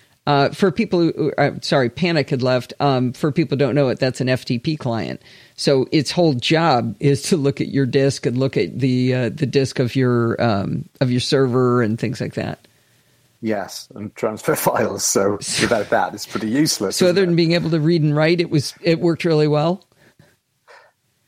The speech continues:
Speaker 2: Right, yeah.
Speaker 1: So, so did Apple,
Speaker 2: <laughs>
Speaker 1: d-, Apple didn't have sandboxing, so they could, they could do all those things. Then they added sandboxing, so that broke it?
Speaker 2: Exactly.
Speaker 1: So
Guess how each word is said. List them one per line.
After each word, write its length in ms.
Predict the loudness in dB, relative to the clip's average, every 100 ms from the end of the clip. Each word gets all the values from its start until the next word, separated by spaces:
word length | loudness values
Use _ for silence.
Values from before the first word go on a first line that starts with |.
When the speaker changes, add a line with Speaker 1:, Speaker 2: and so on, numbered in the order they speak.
| _ _ _ _ _ -16 -14
Speaker 2:
Right, 640 | -8 -6 -8 -12 -12 -12 -10
yeah. 200 | -10 -4
Speaker 1:
So, 240 | 0 0 -2 -8
so 220 | -4 0 2
did 200 | 2 0
Apple, 440 | -2 0 0 0
Speaker 2:
<laughs> 220 | -2 -4
Speaker 1:
d-, 100 | -4 -2
Apple 200 | 0 0
didn't 400 | 0 -2 0 0
have 200 | 0 0
sandboxing, 840 | 0 0 2 0 0 0 0 0 -4
so 220 | -10 -2 2
they 140 | 2
could, 240 | 0 -4 -6
they 180 | -4 -2
could 140 | 0 2
do 100 | 2
all 120 | 2
those 180 | 0 0
things. 220 | -2 0
Then 160 | 0
they 160 | 0 2
added 300 | 2 2 2
sandboxing, 680 | 0 -2 2 0 0 -2 -2
so 100 | 0
that 260 | 0 0 0
broke 280 | 2 2
it? 240 | 0 -2 _ _ _ _ _ _ _ _ _ _ _ _ _ _ _ _ _ -20
Speaker 2:
Exactly. 680 | -12 -8 -8 -10 -20 -20 -20 _ _ _ -12
Speaker 1:
So 520 | -2 2 2 2